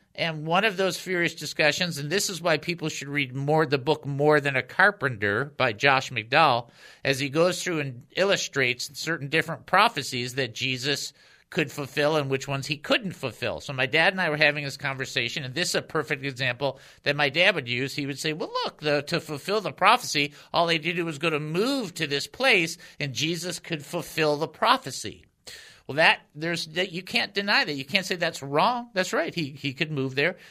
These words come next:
and that would fulfill the prophecy. And even though it was written a long time ago, uh, you know, statistically it would still be difficult. But that's only one prophecy regarding Jesus, and there are three hundred prophecies regarding Jesus,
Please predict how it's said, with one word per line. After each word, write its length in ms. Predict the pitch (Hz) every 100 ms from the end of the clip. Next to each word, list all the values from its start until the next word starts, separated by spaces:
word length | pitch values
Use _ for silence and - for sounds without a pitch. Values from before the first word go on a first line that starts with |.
| -
and 100 | 139
that 160 | 143 151
would 140 | 156
fulfill 360 | 160 143 147 135
the 120 | 135
prophecy. 680 | - 220 226 143 120 87 110
And 120 | 131
even 160 | 143
though 80 | 151
it 20 |
was 140 | 139 127
written 180 | 156 143
a 80 |
long 260 | 143 143 143
time 240 | 143 135
ago, 340 | 135 127 135 151 - -
uh, 200 | 127 127 147
you 80 | 143
know, 80 |
statistically 640 | 139 - 131 151 139 147 127
it 20 |
would 80 | 123
still 180 | - 131
be 120 | 131
difficult. 420 | 160 165 - - -
But 180 | 151 165
that's 320 | 196 202 - -
only 400 | 202 208 196 180
one 500 | 170 139 156 214 285
prophecy 680 | - 170 127 135 - 135 123
regarding 480 | 131 127 135 127 131
Jesus, 520 | 131 120 123 147 - - - -
and 160 | 156
there 140 | 165 165
are 260 | 165 151 - _
three 600 | - 196 190 214 214 -
hundred 1040 | - - - 330 349 311 147 120 98 85 - -
prophecies 840 | - 131 117 113 - 107 95 87 -
regarding 540 | 131 127 123 110 110
Jesus, 560 | 104 113 101 127 147